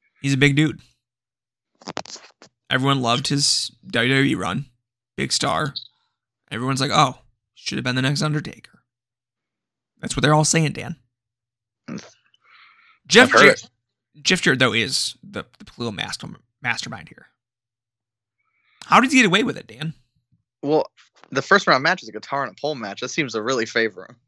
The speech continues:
Speaker 2: him.
Speaker 1: <laughs> But
Speaker 2: So he's pulling some strings.
Speaker 1: that
Speaker 2: Uh, Cage
Speaker 1: said
Speaker 2: Match tells me this is Nathan Jones's tenth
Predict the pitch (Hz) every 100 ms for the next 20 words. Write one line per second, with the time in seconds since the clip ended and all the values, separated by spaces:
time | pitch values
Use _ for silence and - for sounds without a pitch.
0 | _ _ 147 151 208 - - - - _
1 | _ - - _ _ _ - - 123 -
2 | - 170 151 120 - 143 123 107 - 139
3 | 139 - 233 226 180 - 175 160 147 151
4 | 139 139 143 123 127 127 135 120 123 113
5 | 113 - - 139